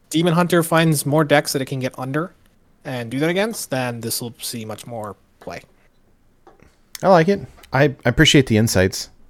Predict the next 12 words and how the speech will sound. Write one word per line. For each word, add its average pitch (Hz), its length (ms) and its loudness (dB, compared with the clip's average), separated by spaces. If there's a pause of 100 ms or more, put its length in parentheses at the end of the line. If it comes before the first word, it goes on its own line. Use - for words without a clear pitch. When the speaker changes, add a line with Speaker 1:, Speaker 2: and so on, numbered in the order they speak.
(600)
Speaker 2:
Uh, 123 480 8
and 127 80 6
then 139 200 4
you 180 360 4
brought 190 320 6
something 170 380 2
kinda 139 340 0
spicy 120 640 4
here. 98 240 4
I've 117 180 2
got 151 340 2
a, 98 480 0